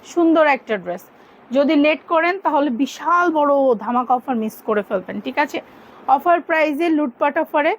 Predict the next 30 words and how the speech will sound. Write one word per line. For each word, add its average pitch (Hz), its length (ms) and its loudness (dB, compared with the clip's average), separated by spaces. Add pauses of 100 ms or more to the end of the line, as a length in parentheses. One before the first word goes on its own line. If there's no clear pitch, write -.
(380)
পেয়ে 302 240 0
যাচ্ছেন 285 320 0 (120)
মাত্র 269 220 -2 (260)
ছয়শো 269 340 -2 (120)
পঞ্চাশ 247 420 -2
টাকায়, - 260 -10 (640)
মাত্র 285 220 0 (160)
ছয়শো 320 320 -2 (140)
পঞ্চাশ 285 380 0
টাকা। 269 180 -2
অ্যাড্রেস, 254 380 -4
ফোন 302 180 -2
নাম্বারটা 285 320 0 (120)
দিয়ে 285 180 2 (600)
অর্ডারটাকে 359 500 0 (120)
ডান 269 140 -2 (100)
করে 277 220 0
ফেলবেন। 220 280 -4 (100)
আমি 277 120 -6 (160)
এইটুকুই 330 460 0
দেখাবো, 302 300 0 (100)
আর 247 60 0 (120)
দেখাবো 277 300 -6 (100)
না। 359 60 -2 (540)
সেই 349 280 -2
পর্যন্ত 359 360 -2 (160)
আপনারা 330 280 -2 (140)
নেক্সট 311 240 -2
ভিডিওর 320 340 0
জন্য 330 140 -2